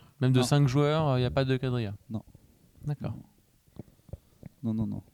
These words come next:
Speaker 2: Le but, c'est aussi un, euh, un petit peu cette solitude du Quadrilla, quoi.
Speaker 1: Ouais.
Speaker 2: Non, mais c'est important d'avoir, euh, un peu cette solitude. Bon, il y a Météor, euh, à notre table, il y a encore Sauveuse, on en parlera après. Mais...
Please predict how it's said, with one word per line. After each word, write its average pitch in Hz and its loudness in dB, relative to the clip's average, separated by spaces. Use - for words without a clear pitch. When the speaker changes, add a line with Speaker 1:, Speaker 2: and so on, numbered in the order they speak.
Speaker 2:
Le 117 -4
but, 123 -8
c'est 117 0
aussi 117 0
un, 117 0
euh, 110 2
un 110 0
petit - -8
peu 127 -2
cette 120 -4
solitude 123 -4
du 113 -12
Quadrilla, 110 -6
quoi. 127 -12
Speaker 1:
Ouais. 107 0
Speaker 2:
Non, 113 0
mais 110 0
c'est - -6
important 120 -2
d'avoir, 110 0
euh, 107 -2
un 107 -2
peu - -6
cette - -10
solitude. 107 -8
Bon, 113 2
il 117 4
y 113 2
a 110 0
Météor, 123 2
euh, 107 0
à 113 -2
notre 127 4
table, 139 4
il - 2
y 120 4
a 110 4
encore 110 -4
Sauveuse, 123 2
on 110 -2
en 104 -4
parlera 104 -6
après. 113 -8
Mais... 113 -10